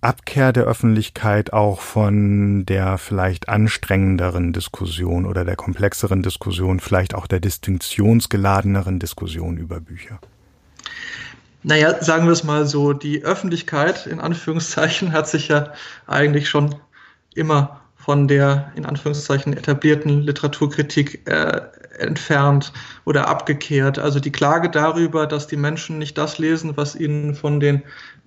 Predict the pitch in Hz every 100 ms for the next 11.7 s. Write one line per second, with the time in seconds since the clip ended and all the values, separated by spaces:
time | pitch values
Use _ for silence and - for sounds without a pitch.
0 | - 143 139 139 139 139 147 160 170 165
1 | 147 143 - 160 165 156 151 - 151 139
2 | 147 147 143 - - - _ - - -
3 | 147 165 156 147 156 143 - - 139 -
4 | - _ _ _ - 143 135 135 135 135
5 | - - 165 _ 151 139 139 - _ 170
6 | 156 147 143 139 143 143 135 139 135 -
7 | 135 139 139 135 - - - - _ _
8 | - 139 135 131 135 - 143 147 147 139
9 | - 151 160 - 160 160 160 - 156 143
10 | - - - 139 143 160 156 151 151 165
11 | - 147 147 143 147 147